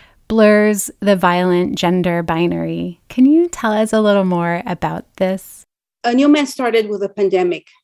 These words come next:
Speaker 2: And when the pandemic started, you know, I started questioning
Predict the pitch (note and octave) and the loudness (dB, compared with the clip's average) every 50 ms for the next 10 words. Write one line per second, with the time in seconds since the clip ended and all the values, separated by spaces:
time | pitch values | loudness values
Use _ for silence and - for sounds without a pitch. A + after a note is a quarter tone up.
0 | _ _ _ _ - G#3+ G#3 G3+ G3+ F#3+ F#3+ F#3+ - - - A3+ A#3 A#3 A#3+ A#3 | _ _ _ _ -8 -4 0 2 2 2 2 0 -4 -10 -10 -4 -2 -2 -2 -2
1 | A#3 B3 A#3+ A3+ B3 C4 C#4+ D4 D#4+ D#4+ - - - B3 A3+ A3 A3 A3 G#3 G#3+ | -2 -4 -2 -2 -2 0 0 0 0 -2 -4 -4 -4 -4 -2 -2 -2 -2 -2 -4
2 | - B3 C4 B3+ A#3 A3 A3 F#3+ F#3 G#3 A3+ A3+ A#3 A3+ G3 - - - - C#4+ | -6 -6 -6 -4 -4 -4 -4 -4 -4 -2 -2 -2 -2 -2 -6 -10 -14 -6 -4 0
3 | C4+ C4 B3+ B3+ - C4+ C4 B3+ - - A#3+ G#3+ G#3+ G3+ G3+ G3+ G3 | 0 0 0 0 -2 -2 -2 -2 -2 -4 -2 0 2 2 0 -2 -4